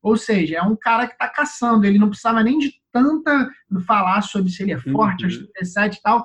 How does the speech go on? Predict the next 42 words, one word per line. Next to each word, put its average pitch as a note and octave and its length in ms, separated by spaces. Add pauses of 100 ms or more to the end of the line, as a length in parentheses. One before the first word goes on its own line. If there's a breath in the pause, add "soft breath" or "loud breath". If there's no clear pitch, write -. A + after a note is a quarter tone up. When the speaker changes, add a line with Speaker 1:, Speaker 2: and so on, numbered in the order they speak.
(200 loud breath)
Speaker 1:
mas G#3 260
é G#3+ 60
um A#3 200
homem B3 500
numa B3+ 280
ação, B3 640 (120)
num A3+ 140
lugar. B3+ 420
Speaker 2:
Executando A#2 540
uma C#3+ 120
ação. G2+ 480
Uhum. C#3 440
Speaker 1:
Então, G#3 180
assim, A#3+ 420
e G#3 160
aí G#3 200
durante A#3+ 560
o B3 100
resto G#3+ 560
do G3+ 140
filme A#3+ 340
você G#3 300
vai A3 200
ver, G3 460 (320 soft breath)
é, F#3 60 (220)
é, G3 60
esse - 240
cara G#3 380
que F#3 100
é G3 60
um G3 120
cara F#3 320
que F#3 280
ele F3 180
é E3+ 60
um F3+ 120
caçador, F3 680
ele G#3 160
é F#3+ 60
um F#3 100
cara F3+ 220 (140)
que F3 440